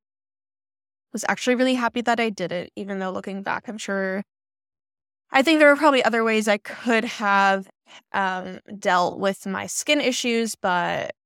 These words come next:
um, coming to you guys with a clear complexion today. Um, no complaints with the fact that I went on it. But when I did it the second time, I did it here in the U S.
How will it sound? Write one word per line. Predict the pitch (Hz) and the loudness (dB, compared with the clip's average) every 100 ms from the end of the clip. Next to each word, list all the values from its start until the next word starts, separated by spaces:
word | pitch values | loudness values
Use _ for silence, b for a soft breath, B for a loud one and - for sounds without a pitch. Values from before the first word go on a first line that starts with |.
| _ - | _ -16
um, | 180 185 196 196 _ _ _ _ | -14 -14 -16 -20 _ _ _ _
coming | - 196 185 | -8 -6 -6
to | 196 | -8
you | 196 | -8
guys | - - 190 | -4 -4 -4
with | 185 196 - | -6 -8 -6
a | 202 208 143 - _ _ | -6 -4 -6 -10 _ _
clear | - 220 226 240 226 220 214 208 240 - _ _ _ - | -10 -6 -2 2 4 6 6 2 -2 -10 _ _ _ -10
complexion | 247 214 - 196 - 220 208 | -8 -6 0 0 0 -6 -6
today. | 196 185 185 | -4 -2 0
Um, | 180 180 - 208 - _ _ - - | -2 -4 -12 -16 -18 _ _ -16 -10
no | 226 208 214 | -8 -10 -10
complaints | - 214 - 214 196 190 196 208 | -8 -8 -8 -4 -2 -2 -4 -8
with | |
the | 202 | -8
fact | - 180 - | -4 -6 -4
that | 190 | -2
I | 185 | 0
went | 180 196 - | 0 -4 -4
on | 170 180 | -2 0
it. | 180 196 - _ _ _ _ _ _ _ - | 0 0 -4 _ _ _ _ _ _ _ 2
But | 220 214 208 208 - _ _ - | 6 8 8 6 4 _ _ -8
when | 214 220 220 | 0 2 4
I | 214 | 2
did | 202 277 | 0 -4
it | 359 | -6
the | 233 | -4
second | - 254 302 | -4 -4 -4
time, | 214 202 | -4 -6
I | 196 | -6
did | 196 | -6
it | 196 | -8
here | 208 196 | -8 -10
in | 185 | -10
the | |
U | 190 - | -8 -6
S. | - 196 - - | -6 -8 -10 -10